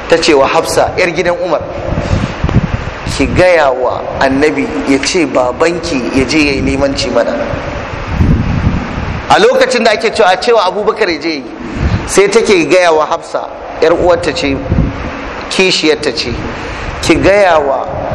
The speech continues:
mijinki ya ce babanki Umar ya je ya yi limanci mana."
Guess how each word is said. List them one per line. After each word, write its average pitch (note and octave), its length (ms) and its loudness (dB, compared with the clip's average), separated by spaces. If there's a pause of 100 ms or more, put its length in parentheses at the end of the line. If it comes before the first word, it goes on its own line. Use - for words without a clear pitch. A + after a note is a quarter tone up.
(160)
mijinki C#3+ 680 0 (440)
ya C#3 260 2
ce F3 280 2
babanki C#3 600 0
Umar C#3 300 -2 (320)
ya C#3 120 0
je C#3 140 2
ya E3 180 4
yi C3+ 80 0
limanci C#3 480 0
mana." A#2+ 200 0